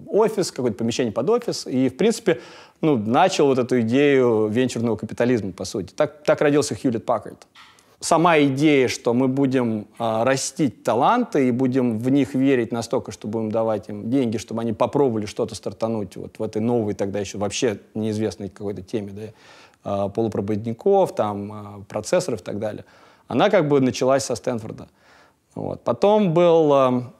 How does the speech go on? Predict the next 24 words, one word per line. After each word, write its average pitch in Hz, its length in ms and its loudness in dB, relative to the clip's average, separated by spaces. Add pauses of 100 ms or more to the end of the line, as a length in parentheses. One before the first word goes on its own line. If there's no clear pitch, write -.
(580)
потом 131 260 2
сюда 139 240 2
приехал 131 640 2
создатель, 120 500 2
собственно, 110 320 -2
транзистора, 120 800 0 (140)
а, 107 520 -4
который, 147 580 2 (400)
ну, 139 180 2
создал 117 360 0
такую 117 200 -4
компанию, 240 640 2 (360)
а, 123 280 4 (180)
и 156 160 4
она 170 380 4
была 139 420 0
достаточно 131 380 0
деспотич-, 143 500 -2
ну, 165 140 2
он 165 180 2
был 131 80 2
достаточно 120 340 -2
деспотичный 127 540 -4
гений, 175 480 -2